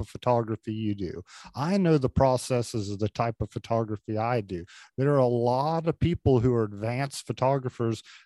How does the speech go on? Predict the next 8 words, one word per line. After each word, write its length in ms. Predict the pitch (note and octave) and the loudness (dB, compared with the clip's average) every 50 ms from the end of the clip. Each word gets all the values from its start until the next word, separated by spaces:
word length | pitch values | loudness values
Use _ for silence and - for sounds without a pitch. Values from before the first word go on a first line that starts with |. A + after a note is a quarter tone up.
| _ - | _ -4
that 180 | B2 B2 - | -4 -2 0
they 180 | - D3 D#3+ E3+ | 0 2 2 2
know 280 | D#3 C#3+ C#3 C#3+ E3+ | 2 4 4 4 4
what 200 | G3 F3+ C#3+ - | 4 2 0 0
those 240 | - B2 A#2 G#2+ F#2+ A2+ | 0 0 0 0 0 -2
action 400 | A2+ A2 G2 - - - G#2+ G2 | -2 -2 -4 -6 -8 -10 -8 -6
plans 420 | - - A2+ G#2+ G#2+ G#2 F2+ F#2+ | -6 -6 -4 -4 -6 -6 -4 -2
are. 340 | A#2 B2 C3+ C#3+ B2+ A#2+ | 0 2 4 4 2 2